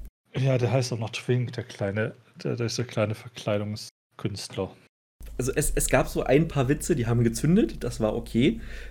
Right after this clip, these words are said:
Speaker 2: Ich war positiv überrascht und würde der, so wie ich gestern schon gesagt habe, als wir es geschaut haben, weder einen Daumen hoch noch einen Daumen runter, sondern so einen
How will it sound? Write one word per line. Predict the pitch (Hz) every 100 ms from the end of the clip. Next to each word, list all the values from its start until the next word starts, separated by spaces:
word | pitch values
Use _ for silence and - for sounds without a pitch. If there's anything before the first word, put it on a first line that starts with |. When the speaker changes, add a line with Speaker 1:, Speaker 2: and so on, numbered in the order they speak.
| -
Speaker 2:
Ich | 127 -
war | 123
positiv | - 170 196 190 156 -
überrascht | 127 110 147 185 - -
und | 123 120 117 - - -
würde | 123 127 135
der, | 123 120 117 117 113 - - -
so | 135
wie | 120
ich |
gestern | - 123 156
schon | - 127
gesagt | 113 117 135
habe, | -
als | 117
wir | 120
es | -
geschaut | - 117 131
haben, | 131 117
weder | 123
einen | 123
Daumen | 110 107 107 110
hoch | 147 226 - - -
noch | 139 131
einen | 120
Daumen | 107 110
runter, | 123 143 131
sondern | 120 117 117 113 - - -
so | - 127 117
einen | 113 113